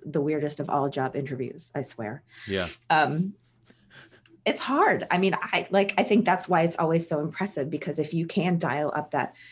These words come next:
Speaker 1: vulnerability and show me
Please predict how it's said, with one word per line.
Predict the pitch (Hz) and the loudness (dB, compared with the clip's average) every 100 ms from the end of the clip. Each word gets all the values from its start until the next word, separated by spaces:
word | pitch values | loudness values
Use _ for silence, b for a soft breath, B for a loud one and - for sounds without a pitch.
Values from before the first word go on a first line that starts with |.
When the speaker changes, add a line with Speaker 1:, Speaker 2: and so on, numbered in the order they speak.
| B - | B -8
Speaker 1:
vulnerability | 160 160 151 151 156 151 143 - | -2 0 0 0 -2 -2 -2 -2
and | 139 135 170 b b b - | -4 -6 -10 b b b -8
show | - 170 | 0 4
me | 165 156 151 156 | 4 2 -2 -6